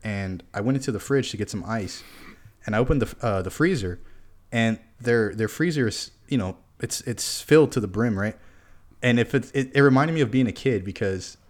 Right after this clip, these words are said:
it had everything and anything you could think of. T V dinners, you know, frozen,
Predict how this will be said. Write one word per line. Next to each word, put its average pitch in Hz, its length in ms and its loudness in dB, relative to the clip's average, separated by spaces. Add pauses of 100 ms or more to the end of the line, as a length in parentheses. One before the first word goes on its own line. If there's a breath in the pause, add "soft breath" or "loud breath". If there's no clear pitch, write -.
(100)
it 123 120 0
had 117 320 2
everything 147 440 0
and 117 80 0
anything 120 220 0
you 110 40 -2
could 107 140 -4
think 107 160 -4
of. 82 200 -8
T 113 200 0
V 113 100 2
dinners, 101 520 -2 (200)
you 101 100 -8
know, 85 180 -8 (120)
frozen, 104 640 0